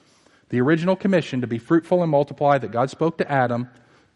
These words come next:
was initially to be carried out by Adam in the sanctuary of Eden, so this commission is passed down to Abraham, Isaac, and Jacob and begins to be fulfilled in a small sanctuary. See, there's a pattern, isn't there?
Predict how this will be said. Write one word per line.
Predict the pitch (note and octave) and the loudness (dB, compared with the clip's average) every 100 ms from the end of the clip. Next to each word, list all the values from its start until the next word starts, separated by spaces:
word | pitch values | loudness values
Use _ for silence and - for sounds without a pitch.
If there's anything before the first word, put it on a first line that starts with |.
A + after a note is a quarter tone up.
| _ _ _ _ _ _ _ _ | _ _ _ _ _ _ _ _
was | D3 D#3+ | 0 2
initially | F#3 G#3+ G3+ | 2 2 2
to | E3+ | 2
be | D3 | 0
carried | - G3 F#3+ | 0 2 4
out | F3+ F3+ B2 | 2 0 0
by | D#3+ G#3 | 0 0
Adam | D#3+ D#3 D#3 | 0 -2 -2
in | D3+ | -4
the | D3 | -4
sanctuary | - E3 - D#3 D#3+ C3+ | -2 -2 -2 0 2 2
of | A#2 D#3 | -2 -2
Eden, | B3+ A#3 C3+ C3+ - _ _ _ _ _ _ _ _ | -2 -2 -4 -4 -6 _ _ _ _ _ _ _ _
so | - F#3+ G3+ G#3 | -2 2 2 2
this | G3 - | -2 -2
commission | F3 F3 G3+ - D3 | -2 0 0 0 -4
is | B2 | -4
passed | - - E3 E3 D#3 | -4 -2 -2 -2 -2
down | E3 F3 D#3+ C3+ C#3 - - | 0 2 2 0 -4 -14 -6
to | - - | -4 0
Abraham, | D#3+ D3+ D#3+ C#3+ | 0 2 0 0
Isaac, | D3 D3+ C#3+ | 0 -2 -4
and | B2+ | -4
Jacob | A#2+ E3 D#3+ C3+ | 0 0 0 -4
and | C3 | -4
begins | B2+ C#3 A#2+ | -2 -4 -2
to | |
be | B2 | -6
fulfilled | A#2+ A#2 - D3 B2 | -6 -8 -4 -2 -2
in | G#2+ | -6
a | |
small | - A2+ G#2+ | -6 -4 -4
sanctuary. | - A#2 - G2+ F2 D2+ - _ _ _ _ _ _ _ _ _ _ _ _ _ _ - | -4 -6 -8 -10 -10 -12 -18 _ _ _ _ _ _ _ _ _ _ _ _ _ _ -6
See, | D#3 | -2
there's | C#3 D3 | -2 -2
a | - | -2
pattern, | G3 G#3+ A2+ A2 | 0 0 0 -4
isn't | B2+ A2 | -6 -6
there? | G2 | -6